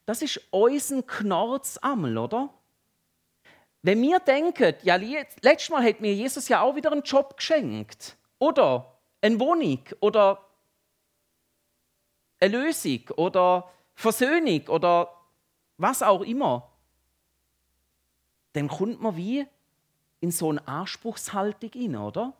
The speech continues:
Ja, letztes Mal hat er ja so, also jetzt, ähm, bitte, äh, liefere.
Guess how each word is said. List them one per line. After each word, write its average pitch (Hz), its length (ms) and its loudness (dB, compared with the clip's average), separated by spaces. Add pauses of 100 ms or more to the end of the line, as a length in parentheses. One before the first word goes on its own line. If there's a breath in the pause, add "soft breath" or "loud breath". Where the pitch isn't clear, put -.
(580)
Ja, 131 100 -4
letztes 127 280 -6
Mal 277 140 -2
hat 226 140 -2
er 196 80 0
ja 160 120 2
so, 190 340 -4
also 147 260 -2
jetzt, 202 460 -4
ähm, 160 340 -4
bitte, 247 460 -4 (300)
äh, 196 200 -4 (2500)
liefere. 147 500 -4